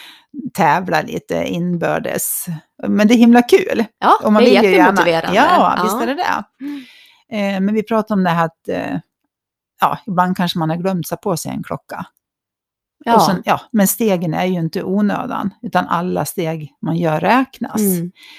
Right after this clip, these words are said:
Speaker 1: Eh, jag tror att det var där vi, vi började prata om steg och att, eh,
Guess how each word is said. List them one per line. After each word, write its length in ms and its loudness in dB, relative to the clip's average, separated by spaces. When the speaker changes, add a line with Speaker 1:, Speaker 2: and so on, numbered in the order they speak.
Speaker 1:
Eh, 580 -2
jag 140 -6
tror 120 2
att 80 -2
det 60 -6
var 80 4
där 360 4
vi, 320 -2
vi 200 -2
började 340 2
prata 340 0
om 240 -2
steg 760 -2
och 120 2
att, 300 -6
eh, 240 -2